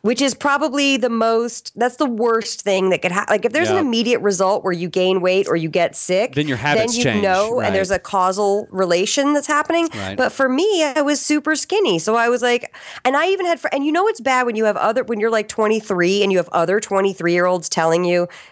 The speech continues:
Speaker 1: "You need to back off the way
Speaker 2: <laughs> Yeah.
Speaker 1: you eat." <laughs> It's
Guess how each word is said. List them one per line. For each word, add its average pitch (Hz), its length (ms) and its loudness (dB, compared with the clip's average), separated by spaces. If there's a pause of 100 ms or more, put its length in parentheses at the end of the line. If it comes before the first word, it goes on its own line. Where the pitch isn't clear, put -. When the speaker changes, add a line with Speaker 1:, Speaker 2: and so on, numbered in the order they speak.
(240)
Speaker 1:
"You 202 260 -2
need 480 160 0
to 427 260 -2
back 170 280 2
off 147 280 0
the 151 80 -4
way 143 120 2
Speaker 2:
<laughs> - 20 0
Yeah. 139 60 0
Speaker 1:
you 151 120 -2
eat." 196 220 -2
<laughs> - 520 0
It's - 320 -2